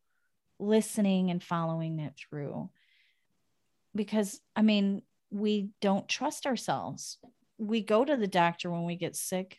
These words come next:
because we don't know our bodies, you know, things. And yes,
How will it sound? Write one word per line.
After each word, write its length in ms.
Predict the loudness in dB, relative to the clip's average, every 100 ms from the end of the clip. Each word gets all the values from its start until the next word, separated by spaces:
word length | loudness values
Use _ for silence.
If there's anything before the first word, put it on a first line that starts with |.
| -10
because 360 | -10 -8 -6
we 120 | -4 0
don't 260 | 0 0
know 200 | 0 2
our 120 | 2
bodies, 680 | 0 -2 -2 -4 -6 -10 -10
you 120 | -4 0
know, 380 | 0 0 -4 -4
things. 320 | -2 -2 -6 -20 _ -20 _ _ _ _ _ -2
And 220 | -2 2
yes, 340 | 2 0 -4